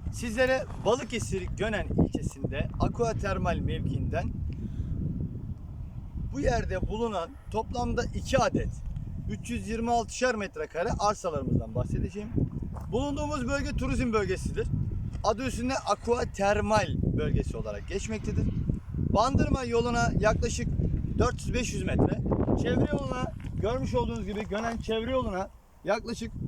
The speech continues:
yine üç yüz dört yüz metre mesafede bulunmaktadır.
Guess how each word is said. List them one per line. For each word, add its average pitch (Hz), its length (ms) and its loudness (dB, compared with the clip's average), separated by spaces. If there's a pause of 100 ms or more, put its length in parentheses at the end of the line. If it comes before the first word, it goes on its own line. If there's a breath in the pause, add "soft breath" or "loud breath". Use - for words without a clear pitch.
(240)
yine 262 160 0
üç - 180 -4
yüz 196 100 -6
dört 226 180 0
yüz - 120 2
metre 254 320 0 (380)
mesafede 208 520 0
bulunmaktadır. 107 580 -2